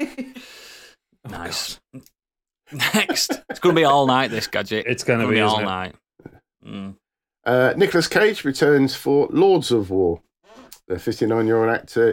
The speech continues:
Speaker 3: is set to return in his role as gunrunner Yerl Orlov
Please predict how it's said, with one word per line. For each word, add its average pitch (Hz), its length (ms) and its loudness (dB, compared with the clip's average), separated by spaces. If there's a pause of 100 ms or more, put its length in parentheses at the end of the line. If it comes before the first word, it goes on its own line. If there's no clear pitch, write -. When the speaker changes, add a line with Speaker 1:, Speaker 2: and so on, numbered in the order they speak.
Speaker 3:
is 95 100 -10
set - 240 -2
to - 120 -6
return 117 540 2
in 117 180 -2
his 113 160 -2
role 120 240 4
as 110 100 -2
gunrunner 120 800 2
Yerl 117 560 4
Orlov 113 440 0